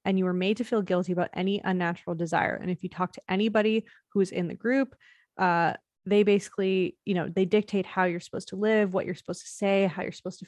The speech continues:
feel, uh, from the time you're a very young child until you're, uh, you know, into your adult years. And she was there until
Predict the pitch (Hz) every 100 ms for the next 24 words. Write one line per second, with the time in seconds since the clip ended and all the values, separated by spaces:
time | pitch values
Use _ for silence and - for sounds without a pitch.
0 | _ 214 208 202 190 - - - 185 -
1 | - 185 - 208 208 190 165 190 196 214
2 | 190 190 190 175 175 180 175 - 170 170
3 | - 180 175 170 165 156 - 180 165 -
4 | 175 - _ _ 190 175 170 - 190 -
5 | 185 - 220 302 196 165 170 180 - -
6 | 190 214 208 196 190 190 185 - 185